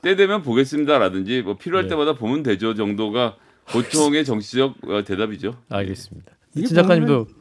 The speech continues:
Speaker 3: 약간 좀 그 두 개가 지금 있는 거잖아요. 두 개 중에 이제 권성-, 직금-, 직권 보게 되면 공식적인 조직에서는 권성동 원톱 체제거든요.
Speaker 2: 예.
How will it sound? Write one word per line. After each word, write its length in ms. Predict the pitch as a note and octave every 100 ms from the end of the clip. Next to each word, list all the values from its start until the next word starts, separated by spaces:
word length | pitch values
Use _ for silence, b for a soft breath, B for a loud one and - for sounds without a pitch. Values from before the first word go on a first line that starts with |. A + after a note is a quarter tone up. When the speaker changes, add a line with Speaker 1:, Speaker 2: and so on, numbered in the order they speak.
| D#3+
Speaker 3:
약간 440 | E3+ A#3+ A3+ E3+
좀 180 | F3+ F3+ - - - b b _
그 60 | F3
두 180 | - E3
개가 220 | A#3+ A3
지금 180 | F3+ E3
있는 240 | C#3+ F3+
거잖아요. 320 | E3+ C#3+ C3+
두 120 | E3 C#3+
개 100 | D#3
중에 340 | C3 C3+ B2+
이제 160 | A#2 B2
권성-, 340 | - E3 F3 E3
직금-, 340 | - - C4
직권 300 | - - C4
보게 260 | A3 F3+ E3
되면 160 | D3+
공식적인 520 | E3 F3+ G3 - F#3 F#3
조직에서는 640 | D3 F#3+ G3+ D#3+ D#3 D#3+
권성동 480 | D3+ D#3+ F#3 F3+ D3+
원톱 260 | D#3+ B3
체제거든요. 680 | - F#3 D#3+ C3+ A#2+ B2 G3 A#2+
Speaker 2:
예. 220 | G2+